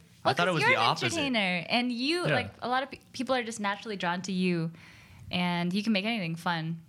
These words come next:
Speaker 1: right? So, but
Speaker 2: Well, not necessar-, I'm, I, I've tried streaming before, like, a long time ago.
Speaker 1: Really?
Speaker 2: Do you guys remember
Speaker 3: Really?
Speaker 2: when, um, Blog T V was a thing?
Speaker 1: No.
Speaker 3: Blog
Speaker 2: Okay, so that was, like, and Ustream around that time.
Speaker 1: Okay, okay.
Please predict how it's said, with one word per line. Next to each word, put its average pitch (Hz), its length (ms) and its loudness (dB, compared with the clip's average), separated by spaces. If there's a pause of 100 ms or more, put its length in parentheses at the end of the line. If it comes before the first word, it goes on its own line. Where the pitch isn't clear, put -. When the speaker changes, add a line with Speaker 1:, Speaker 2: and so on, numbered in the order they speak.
(140)
Speaker 1:
right? 190 240 -2
So, 180 280 -4
but - 100 -10 (280)
Speaker 2:
Well, 175 240 2
not 202 180 -4
necessar-, 104 360 -2
I'm, 135 300 -2 (220)
I, 110 200 -2 (160)
I've 135 220 0
tried 107 560 -2
streaming 95 460 0
before, 82 520 -4 (100)
like, 92 180 -4
a 95 60 0
long 113 400 2
time 214 80 2
ago. 269 100 6
Speaker 1:
Really? 640 240 8
Speaker 2:
Do 679 40 2
you 679 60 2
guys 175 140 0
remember 165 200 2
Speaker 3:
Really? 151 220 2
Speaker 2:
when, - 40 -6
um, 101 500 -2
Blog 113 260 2
T 110 140 -2
V 101 200 0
was 113 160 -2
a 123 60 0
thing? 143 340 -4 (100)
Speaker 1:
No. 220 600 0
Speaker 3:
Blog - 160 -2
Speaker 2:
Okay, 113 160 0
so 123 140 -2
that 117 160 0
was, 160 220 0
like, 104 340 0 (120)
and 117 140 0
Ustream 156 560 2
around 107 220 0
that 107 160 -2
time. 139 240 -2
Speaker 1:
Okay, 240 240 0
okay. 208 260 -8